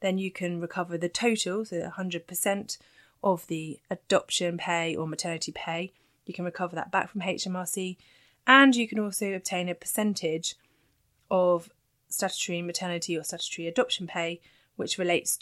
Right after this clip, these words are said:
to the national insurance contributions that were payable on that pay. Now, hopefully, if you've got someone helping you with your payroll or an accountant or a bookkeeper dealing with your payroll, they will be able to help you in how you deal with that and how you recover that money.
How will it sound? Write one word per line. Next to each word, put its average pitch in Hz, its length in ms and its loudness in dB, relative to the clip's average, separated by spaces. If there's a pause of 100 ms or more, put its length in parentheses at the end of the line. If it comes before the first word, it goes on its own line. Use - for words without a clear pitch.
to 170 240 -2
the 170 160 -2
national 170 220 -4
insurance 165 340 -2
contributions 165 720 -8
that - 160 -6
were 170 100 -4
payable 160 440 -4
on 151 120 -10
that - 160 -10
pay. - 320 -8 (420)
Now, 196 240 10
hopefully, 220 520 8
if - 260 0
you've 208 180 -4
got - 100 2
someone 202 200 2
helping 190 340 0
you 185 220 -2
with 180 220 -2
your 170 140 0
payroll 214 880 4
or 180 240 4
an 180 40 6
accountant 202 720 2
or 165 100 -4
a 160 60 -4
bookkeeper 180 540 -4 (420)
dealing 220 240 4
with 170 100 0
your 160 100 -4
payroll, 165 340 0
they 175 160 4
will 165 80 6
be 165 160 2
able 165 100 -8
to 180 100 -6
help 160 300 -2
you 160 140 -6 (500)
in 170 160 0
how 160 220 0
you 160 180 -10
deal 208 260 2
with 202 180 -4
that 196 180 2
and 180 100 -2
how 165 160 -4
you 165 240 -6
recover 170 400 -2
that 160 180 -4
money. 156 340 -4